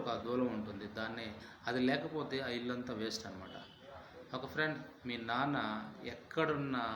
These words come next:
ఎక్కడున్నా నీ యోగక్షేమాలు కోరుకుంటాడు. నువ్వు చనిపోయేంత వరకు నువ్వు దూరంగా ఉన్నా, మీ నాన్న నీకు దూరంగా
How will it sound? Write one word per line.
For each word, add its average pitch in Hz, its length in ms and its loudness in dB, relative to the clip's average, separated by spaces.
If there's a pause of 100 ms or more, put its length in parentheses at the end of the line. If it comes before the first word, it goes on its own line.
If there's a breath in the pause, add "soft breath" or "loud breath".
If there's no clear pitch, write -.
(300)
ఎక్కడున్నా 110 560 -4 (680 loud breath)
నీ 123 100 2 (200)
యోగక్షేమాలు 120 1000 2
కోరుకుంటాడు. 107 960 -4 (1120 loud breath)
నువ్వు 160 180 6 (100)
చనిపోయేంత 127 840 4
వరకు 107 440 -2 (540)
నువ్వు 131 240 2
దూరంగా 120 440 2 (160)
ఉన్నా, 101 280 -4 (320)
మీ 135 160 2
నాన్న 143 180 6 (100)
నీకు 127 160 -2 (100)
దూరంగా 107 400 -2